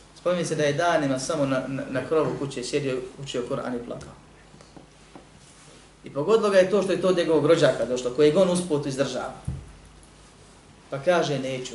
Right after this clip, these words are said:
više. Ono ljudski, ne dam više. Pa Allah subhanahu wa ta'ala objavljuje: "وَلَا يَأْتَلِ أُولُو الْفَضْلِ مِنْكُمْ وَالسَّعَةِ أَنْ يُؤْتُوا أُولِي الْقُرْبَى وَالْمَسَاكِينَ وَالْمُهَاجِرِينَ فِي سَبِيلِ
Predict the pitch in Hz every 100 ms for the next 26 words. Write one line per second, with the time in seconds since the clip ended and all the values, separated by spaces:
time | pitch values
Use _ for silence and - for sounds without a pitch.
0 | 107 - - - - - - - - -
1 | - - - - - - - - - -
2 | - - 180 165 165 - - 123 135 110
3 | - - - - - - - - - -
4 | - - - - - - _ 151 160 165
5 | 151 - 156 180 175 156 143 143 156 143
6 | 135 160 147 143 135 135 - - - -
7 | - - - - 151 151 143 151 156 143
8 | 135 135 139 131 143 131 131 127 131 123
9 | 123 - 131 127 123 123 127 123 135 -
10 | 135 123 123 - 131 117 120 - - -
11 | - - - 139 139 131 139 120 - 131
12 | 127 123 123 123 117 117 120 120 120 -
13 | 113 120 113 117